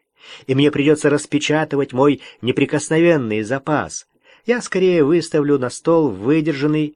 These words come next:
вискарь или граппу, или даже хороший старый шартрез, хотя последний таким образом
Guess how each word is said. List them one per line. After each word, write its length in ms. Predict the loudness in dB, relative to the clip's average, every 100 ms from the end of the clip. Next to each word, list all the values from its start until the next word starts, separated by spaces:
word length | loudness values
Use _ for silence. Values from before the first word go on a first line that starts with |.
| _
вискарь 680 | -6 -6 -6 -6 -2 -2 -4 -12 _ _ _ _
или 160 | 0 0
граппу, 800 | 0 0 0 -2 -4 -8 -10 -10 _ _ _ _ _ _ _ _
или 160 | -4 0
даже 500 | 2 4 6 6 6 -2
хороший 580 | -2 2 2 0 -2 -4
старый 480 | -4 -4 -2 -2
шартрез, 880 | -4 -4 -4 -2 -2 0 -2 -4 -14 _ _ _ _
хотя 380 | -2 0 0 -2
последний 520 | -8 -4 -2 -2 -4
таким 320 | -6 -6 -2
образом 460 | -2 -2 -4 -6